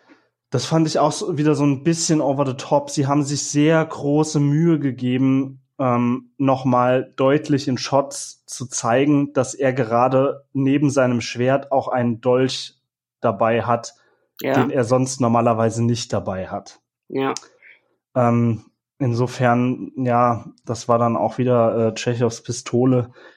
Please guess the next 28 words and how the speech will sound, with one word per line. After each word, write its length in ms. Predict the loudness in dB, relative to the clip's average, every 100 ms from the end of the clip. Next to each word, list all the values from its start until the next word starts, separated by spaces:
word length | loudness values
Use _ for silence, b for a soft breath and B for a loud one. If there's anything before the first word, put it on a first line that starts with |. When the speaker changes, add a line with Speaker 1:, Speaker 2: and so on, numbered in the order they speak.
| B -10
Speaker 1:
die 60 |
sie 140 | -4 0
da 140 | 0
gezeigt 560 | 0 -2 0 0 -2 -2
haben, 720 | 2 2 2 0 -8 -14 -8
weswegen 440 | -8 -6 -4 -2 -2
ich's 120 | -4
absehbar 520 | -10 -4 -4 0 -2
fand. 340 | 0 0 0 -4 b b _ _ _ _ -16 -4
Aber 260 | 2 2
das 260 | 2 -2 4
war 160 | 4
noch 180 | 4 0
wirklich 300 | -4 -4 -2
mit 160 | -2 -2
einer, 380 | 0 0 0 B B B B
einer 200 | -4 0 0
der 100 | -2
stärkeren 500 | 0 0 0 -2 2
Momente. 640 | 2 2 0 0 -4 -6 B B B -2
Was 280 | -2 -2 -8
ich 140 | -6
dann 220 | 0 0 2
halt 240 | 0 2
nicht 180 | -2 0
verstanden 580 | -4 0 0 0 -2 -2
hab, 180 | -2 -4
ist 380 | -8 -10 -20